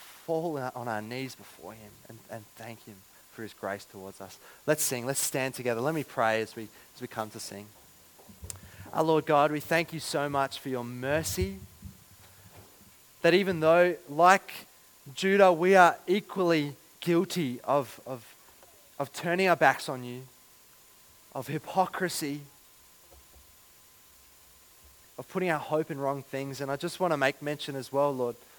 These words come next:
uh, I don't think I talked about it enough tonight, just the injustice as well that we can be blind to, and that, uh, Judah was blind to the way that they treated the poor.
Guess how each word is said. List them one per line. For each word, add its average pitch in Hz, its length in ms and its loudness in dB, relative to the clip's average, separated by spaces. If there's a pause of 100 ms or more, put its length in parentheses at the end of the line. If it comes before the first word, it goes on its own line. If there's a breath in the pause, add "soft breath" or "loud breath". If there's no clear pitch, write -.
(420 loud breath)
uh, 123 240 -2
I 123 80 2
don't 151 160 -2
think 151 220 -6
I 131 160 2 (1500)
talked 185 220 -2
about 165 200 8
it 147 40 6
enough 143 260 2
tonight, 135 360 0
just 185 180 -6
the 151 120 -2
injustice 135 640 0
as 120 160 -10
well 131 220 0
that 151 80 -4
we 131 140 -6
can 127 160 -12
be 113 100 -8
blind 113 380 -6
to, 151 140 -10
and 127 120 -8
that, 117 120 -8 (180)
uh, 113 120 -2
Judah 151 360 -2
was 127 160 -4
blind 123 520 -4
to - 80 -14
the 127 100 -6
way 113 220 0
that 113 160 -10
they 113 100 -4
treated 117 380 -10
the 104 80 -14
poor. 127 400 -10